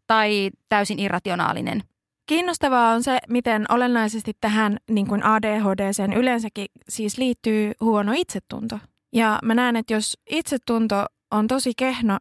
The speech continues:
Speaker 2: niin silloin on myös vaikeaa kokea olevansa haluttu ja toivottu, ja se hylkäämisen pelko voi olla korostunut.
Speaker 1: Tervetuloa Ringan mutuiluhetkeen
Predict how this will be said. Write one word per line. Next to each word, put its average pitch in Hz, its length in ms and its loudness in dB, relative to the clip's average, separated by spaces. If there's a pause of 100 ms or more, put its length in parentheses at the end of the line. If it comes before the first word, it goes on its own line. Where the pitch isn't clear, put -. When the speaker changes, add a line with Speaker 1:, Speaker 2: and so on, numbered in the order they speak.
Speaker 2:
niin 226 100 4
silloin 254 320 2
on 233 100 2
myös 233 360 2
vaikeaa 254 500 0
kokea 226 480 0 (200)
olevansa 202 500 0
haluttu 208 400 0
ja 190 120 0
toivottu, 208 640 -2
ja 208 80 -4
se 214 120 2
hylkäämisen 208 540 -2
pelko 208 300 -2
voi 196 100 0
olla 202 160 -2
korostunut. 214 560 -4 (600)
Speaker 1:
Tervetuloa 370 640 2
Ringan 349 340 2
mutuiluhetkeen 269 1120 2